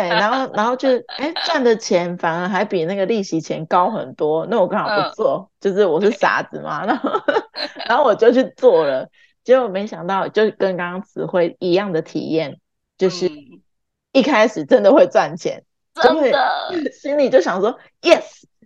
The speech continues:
Speaker 1: 我终于，诶，我竟然可以靠这份聪明，然后就赚钱了，然后也不用去傻傻地去做那些什么，呃，投资，就是那些什么一定要
Speaker 2: 慢慢工作啊。
Speaker 1: 慢慢工作啊，或者是
Speaker 2: 对。
Speaker 1: 一定要去学好怎么股市交易啊什么，
Speaker 2: 嗯。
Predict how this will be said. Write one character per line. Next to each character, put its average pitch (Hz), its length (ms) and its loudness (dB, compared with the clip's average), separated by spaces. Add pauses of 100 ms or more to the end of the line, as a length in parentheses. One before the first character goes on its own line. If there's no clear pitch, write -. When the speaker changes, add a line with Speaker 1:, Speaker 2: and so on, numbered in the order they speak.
(140)
Speaker 1:
我 240 160 6
终 311 200 2
于， - 40 0
诶， 285 180 4
我 254 200 6
竟 302 180 0
然 233 220 0
可 294 160 -2
以 214 220 0
靠 233 280 -2
这 233 160 4
份 233 300 0
聪 202 320 0
明， 175 260 -6
然 190 120 -4
后 208 60 0
就 214 100 2
赚 170 300 -2
钱 143 220 -6
了， 143 320 -12
然 170 120 -4
后 214 100 -2
也 170 120 -2
不 - 140 -4
用 202 280 -4 (280)
去 190 400 0 (260)
傻 190 260 -2
傻 240 240 -4
地 175 60 -4
去 190 220 -2
做 180 260 0
那 175 100 -2
些 208 140 0
什 180 120 -6
么， 135 360 -8 (360)
呃， 180 120 0
投 170 260 2
资， 180 260 2 (140)
就 240 100 4
是 247 320 4
那 240 180 0
些 220 240 4
什 185 140 -8
么 160 140 -6 (200)
一 - 80 -8
定 - 40 -2
要 214 100 4
Speaker 2:
慢 214 40 -4 (140)
慢 233 80 -2
工 196 220 -4
作 214 140 -16
啊。 262 60 -8
Speaker 1:
慢 247 160 2
慢 226 260 0
工 220 260 2
作 220 220 2
啊， 175 160 -2
或 196 200 2
者 180 60 2
是 202 300 -4
Speaker 2:
对。 - 100 -20 (240)
Speaker 1:
一 214 100 -2
定 214 80 2
要 220 140 4
去 220 160 -2
学 190 320 6
好 196 240 -2
怎 170 100 -6
么 156 140 -6
股 160 220 -6
市 208 240 -2
交 180 280 0
易 202 180 -2
啊 165 120 -2
什 180 80 -6
么， 170 60 -4
Speaker 2:
嗯。 - 40 -18